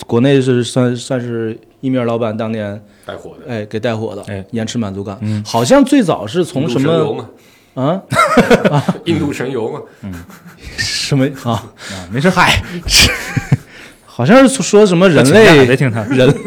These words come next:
Speaker 3: <laughs> 对，是跟人类有关。
Speaker 1: 对，跟人类有关。<laughs> 这他妈跟繁衍人类有关，我去！你这，这，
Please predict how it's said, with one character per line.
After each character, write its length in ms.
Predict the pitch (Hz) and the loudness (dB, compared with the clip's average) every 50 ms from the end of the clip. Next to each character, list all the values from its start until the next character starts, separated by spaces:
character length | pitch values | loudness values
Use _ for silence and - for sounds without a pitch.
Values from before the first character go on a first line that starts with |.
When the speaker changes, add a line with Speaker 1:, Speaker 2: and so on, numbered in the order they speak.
| - - - - 98 - - | -12 -12 -12 -12 -12 -12 -16
Speaker 3:
<laughs> 640 | 92 - - - - - - - - - _ _ - - | -18 -18 -18 -20 -20 -20 -20 -20 -20 -20 _ _ -2 2
对， 100 | 170 175 | 2 4
是 160 | 170 226 269 | 6 4 6
跟 160 | 196 185 170 | 6 6 6
人 140 | 160 147 139 | 6 6 6
类 80 | 147 | 6
有 160 | 143 127 110 98 | 6 6 6 4
关。 120 | 113 113 107 | 2 2 2
Speaker 1:
对， 100 | 160 151 | 2 4
跟 140 | 160 175 190 | 4 4 4
人 120 | 170 139 | 4 4
类 120 | 151 180 | 6 6
有 100 | 185 147 | 6 8
关。 120 | 120 415 427 | 8 6 6
<laughs> 1000 | - - - - - 440 415 427 - 381 440 440 392 403 403 381 392 392 381 349 339 | 6 6 6 6 6 6 6 6 6 4 6 6 4 4 4 2 2 0 0 -2 -2
这 200 | - - - - | 0 2 2 4
他 180 | - 190 - | 4 4 4
妈 120 | 220 196 - 202 - - - - - | 4 4 6 4 4 4 2 0 2
跟 100 | - 190 285 247 | 4 6 6 4
繁 220 | - - 220 180 202 | 6 6 6 8 8
衍 220 | 277 294 233 185 | 8 8 8 8
人 100 | 180 196 - 240 285 | 8 8 8 8 8
类 100 | - 247 | 8 8
有 180 | 247 - 185 190 | 8 8 6 6
关， 360 | 160 143 151 165 175 190 190 180 | 6 6 6 8 8 10 8 8
我 80 | 170 175 | 8 6
去！ 340 | 170 - - - - 220 196 - - - - - - - - - - - - - - - - - - - | 4 4 0 0 0 2 2 2 0 -4 -4 -8 -10 -10 -10 -8 -10 -10 -8 -4 -4 -4 -4 -4 -2 4
你 240 | 190 202 208 202 196 202 | 6 6 6 6 4 4
这， 180 | - - 240 | 4 4 4
这， 260 | 220 - - - 262 | 4 2 -2 2 4